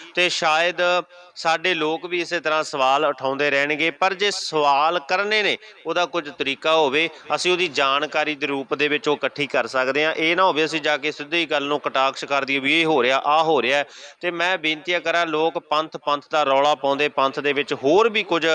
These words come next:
ਗੱਲਾਂ ਤੇ ਸਵਾਲ ਉਠਾਉਣ ਵਾਲੇ, ਪਹਿਲਾਂ ਉਹ ਸੁਧਾਰੀਏ, ਇਹ ਮਸਲੇ ਬਾਅਦ ਵਿੱਚ ਵੀ ਹੱਲ ਹੁੰਦੇ ਰਹਿਣਗੇ।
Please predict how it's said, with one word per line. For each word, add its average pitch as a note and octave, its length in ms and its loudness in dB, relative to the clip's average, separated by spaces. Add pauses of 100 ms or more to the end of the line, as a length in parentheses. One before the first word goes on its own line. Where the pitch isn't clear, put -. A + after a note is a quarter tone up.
(420)
ਗੱਲਾਂ D3 280 0
ਤੇ C#3+ 100 -4
ਸਵਾਲ C3 340 0
ਉਠਾਉਣ C3 300 -2
ਵਾਲੇ, B2+ 260 0
ਪਹਿਲਾਂ E3 380 0
ਉਹ G#3+ 200 4
ਸੁਧਾਰੀਏ, D3+ 560 0 (260)
ਇਹ F3 200 0
ਮਸਲੇ D3 360 0
ਬਾਅਦ C3 300 2
ਵਿੱਚ C#3 200 -6
ਵੀ C3+ 160 -2
ਹੱਲ B2 200 0
ਹੁੰਦੇ G2 260 0
ਰਹਿਣਗੇ। - 400 -8